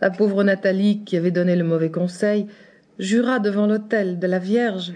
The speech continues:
de sacrifier sa vie à la petite infirme, et l'on verra qu'elle tint parole jusqu'au bout. La comtesse installa le docteur au château, mais sa science et son dévouement ne purent rien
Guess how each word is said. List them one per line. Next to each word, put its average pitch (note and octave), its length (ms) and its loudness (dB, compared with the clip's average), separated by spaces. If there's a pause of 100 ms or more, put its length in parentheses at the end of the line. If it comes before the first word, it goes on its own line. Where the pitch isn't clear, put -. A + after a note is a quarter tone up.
de G3 100 0
sacrifier A#3+ 560 -4
sa A3+ 160 -2
vie A3 160 0
à G#3 40 2
la F#3+ 100 -2
petite G#3+ 320 -2
infirme, G#3+ 560 0 (720)
et F#3+ 80 0
l'on G3+ 100 4
verra G3+ 300 0
qu'elle F3+ 200 -2
tint F#3 140 -2
parole F3+ 460 -2
jusqu'au F3 400 -6
bout. - 200 -12 (2000)
La C#4+ 140 4
comtesse F4 800 0
installa C#4 460 0
le C4 100 2
docteur A3+ 420 -2
au A3+ 60 0
château, F3+ 560 -6 (920)
mais A#3+ 140 2
sa C4+ 160 0
science C4+ 420 -2
et A#3+ 60 -4
son A#3 160 0
dévouement B3+ 560 2
ne A#3 80 4
purent G#3+ 400 0
rien D#3+ 480 -2